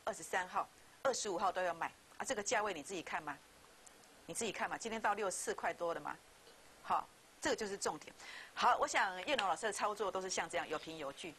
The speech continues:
而且有一个成功的模式。我们绝对不会无的放矢，绝对不会灰掐鬼家的本逼啊，也不会一天到晚打车标打一大，一大堆获利的资讯，但是确确实实是没有的。好，这不是我的做法。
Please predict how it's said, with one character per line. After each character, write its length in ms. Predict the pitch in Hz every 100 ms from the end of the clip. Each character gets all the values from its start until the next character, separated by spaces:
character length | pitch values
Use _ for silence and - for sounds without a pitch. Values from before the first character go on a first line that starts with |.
| -
而 80 | 190
且 100 | 202
有 80 | -
一 20 |
个 60 |
成 180 | 165 175
功 140 | 170 180
的 80 |
模 160 | 160 143
式。 240 | - 208 - - -
我 80 | 214
们 100 | 370
绝 240 | 277 240
对 280 | 262 302 220 - - -
不 100 | 208
会 220 | 202 -
无 140 | - 180
的 180 | 247 196
放 180 | 202 147
矢， 240 | - - - - - - - - - -
绝 240 | 233 254
对 160 | 359 294
不 180 | -
会 300 | 196 247 170 - - -
灰 180 | - 269
掐 180 | 269 277
鬼 140 | 233 170
家 80 |
的 80 | 208
本 220 | 208 175 165
逼 200 | 170 214
啊， 120 | 185 - - -
也 100 | 202
不 140 | 180 247
会 100 | 247
一 40 |
天 140 | 262
到 120 | 240 202
晚 120 | 160
打 180 | 170 151
车 180 | - 233
标 160 | 226
打 200 | 196 139 131 -
一 100 | 196
大， 100 | 214 -
一 80 | 185
大 160 | 202
堆 80 | 208
获 200 | 202 220
利 100 | 196
的 80 | 175
资 160 | -
讯， 220 | 185 202 151 - -
但 100 | 226
是 100 | 226
确 220 | - 277
确 160 | 233 202
实 160 | -
实 260 | 175 151 143 - -
是 160 | - 240
没 240 | 180 185
有 180 | 214 135
的。 140 | - - - -
好， 180 | 175 135
这 120 | 277
不 140 | -
是 100 | 185
我 80 | 202
的 80 | 135
做 180 | - 170
法。 160 | -